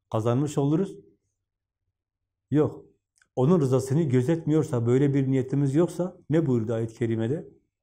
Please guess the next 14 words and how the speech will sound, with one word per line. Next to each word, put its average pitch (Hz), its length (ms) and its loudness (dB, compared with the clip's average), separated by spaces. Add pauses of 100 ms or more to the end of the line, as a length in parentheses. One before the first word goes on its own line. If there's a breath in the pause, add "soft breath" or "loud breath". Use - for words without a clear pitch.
(1160)
Allah'ın 135 460 2
rızasını 123 480 -2
gözeterek 120 800 -4 (760)
yaptığınız 123 640 -2
işler 143 380 -2
dışında 120 560 -6 (240 loud breath)
hiçbir 147 480 -2
işiniz 131 580 -4 (220)
ikrama 135 580 -2
layık 127 380 -4
değildir. - 480 -8 (420)
Şükrana 143 600 -2
layık, 135 440 -2
teşekküre 147 380 -4